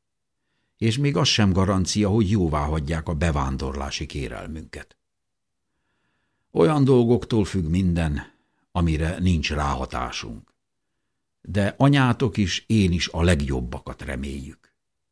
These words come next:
„És ha nem sikerül?” kérdezte Dávid. „Meg fogja támadni Hitler Lengyelországot, apa?”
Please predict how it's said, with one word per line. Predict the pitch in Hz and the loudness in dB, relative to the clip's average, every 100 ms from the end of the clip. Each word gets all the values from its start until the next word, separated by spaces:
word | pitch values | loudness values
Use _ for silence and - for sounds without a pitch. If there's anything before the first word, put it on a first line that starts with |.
| _ _ _ _ _ _ _ _ _ _ _ _ _ _ | _ _ _ _ _ _ _ _ _ _ _ _ _ _
„És | 147 131 | 0 2
ha | - | 4
nem | 95 101 | 4 4
sikerül?” | - 180 165 170 196 190 _ _ _ _ _ _ | 2 2 2 2 -2 -6 _ _ _ _ _ _
kérdezte | 71 65 71 - 71 | -6 -4 -6 -6 -6
Dávid. | 67 65 - 69 - _ _ _ _ _ _ _ _ | -8 -12 -14 -18 -20 _ _ _ _ _ _ _ _
„Meg | 139 185 | -2 0
fogja | - 160 175 | 2 4 4
támadni | 175 170 175 175 165 | 4 2 2 2 2
Hitler | 165 180 170 160 | 2 2 2 2
Lengyelországot, | 160 160 165 160 160 151 - 151 85 - - | 4 4 4 2 0 -2 -4 -2 -4 -6 -6
apa?” | 131 - - - | -6 -6 -12 -16